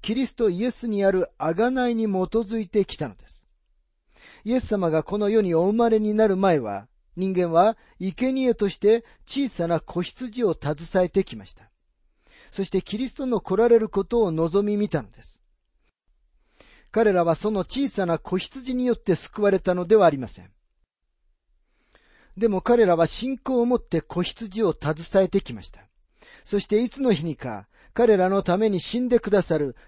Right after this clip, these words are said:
キリストによって救われたのです。それが神様が旧約聖書の中でユダヤ人たちのために定められた制度、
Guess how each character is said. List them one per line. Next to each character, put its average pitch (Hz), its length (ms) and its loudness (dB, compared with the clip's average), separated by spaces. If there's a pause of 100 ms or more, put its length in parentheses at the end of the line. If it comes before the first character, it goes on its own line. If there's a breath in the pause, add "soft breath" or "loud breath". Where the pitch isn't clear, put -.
キ 202 180 -2
リ 254 100 -2
ス - 80 -14
ト 254 140 -4
に 226 100 0
よ 208 120 2
っ - 40 -6
て 214 200 2
救 - 260 -6
わ 175 100 6
れ 160 60 4
た 110 140 -10
の 87 80 -20
で - 100 -20
す。 - 220 -20 (640 soft breath)
そ - 220 -4
れ 277 100 -2
が 269 160 -2
神 269 240 -2
様 180 260 -2
が 165 140 2
旧 240 240 -6
約 226 240 2
聖 226 160 -2
書 185 180 -4
の 165 120 -4
中 175 240 -2
で 107 260 -10 (220 soft breath)
ユ 185 200 -2
ダ 254 120 6
ヤ 262 180 2
人 185 180 -4
た 170 160 0
ち - 120 -10
の 208 100 0
た 170 160 -2
め 214 100 0
に 190 140 0
定 147 320 0
め 214 160 0
ら 196 140 4
れ 180 80 -2
た 196 180 0
制 185 320 2
度、 107 220 -14